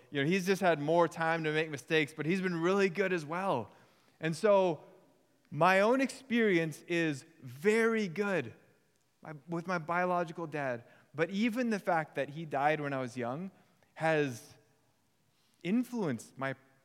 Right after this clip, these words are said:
perspective on father and has even changed maybe how I relate in different relationships. Now, you may be sitting out there with an experience where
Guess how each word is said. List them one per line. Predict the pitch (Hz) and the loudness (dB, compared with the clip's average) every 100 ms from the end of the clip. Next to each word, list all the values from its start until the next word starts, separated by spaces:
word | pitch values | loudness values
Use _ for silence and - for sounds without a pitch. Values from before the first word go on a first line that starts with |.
| _ | _
perspective | 139 - 135 127 - 165 139 | -16 -10 -10 -10 -10 -8 -8
on | 120 | -10
father | - 113 135 175 180 185 165 - | -12 -14 -10 -10 -10 -12 -16 -18
and | 123 | -14
has | 120 117 117 113 _ _ _ - | -10 -10 -12 -16 _ _ _ -16
even | 139 127 | -10 -8
changed | 110 - 123 131 170 165 | -8 -10 -6 -6 -8 -10
maybe | - 160 180 | -8 -6 -6
how | 147 123 123 | -6 -6 -6
I | 113 120 117 110 _ _ | -6 -8 -10 -14 _ _
relate | 117 120 110 120 175 - | -12 -8 -6 -6 -8 -14
in | 135 | -14
different | 131 123 135 | -12 -12 -14
relationships. | 113 110 117 - 156 196 190 - - _ _ _ _ _ _ _ _ _ _ _ _ _ _ _ _ - | -14 -12 -12 -14 -14 -14 -16 -20 -20 _ _ _ _ _ _ _ _ _ _ _ _ _ _ _ _ -10
Now, | 147 | -4
you | 147 143 208 | -4 -2 -2
may | 247 240 | 0 -2
be | 208 | -2
sitting | 175 185 185 160 | -6 -8 -8 -6
out | 127 117 | -8 -8
there | 117 113 127 143 _ _ _ _ _ _ - | -12 -10 -12 -16 _ _ _ _ _ _ -10
with | 147 151 | -8 -6
an | |
experience | 151 - - 185 185 151 135 120 | -8 -10 -12 -6 -2 -2 -4 -8
where | 143 131 127 123 120 120 | -6 -4 -2 -4 -6 -10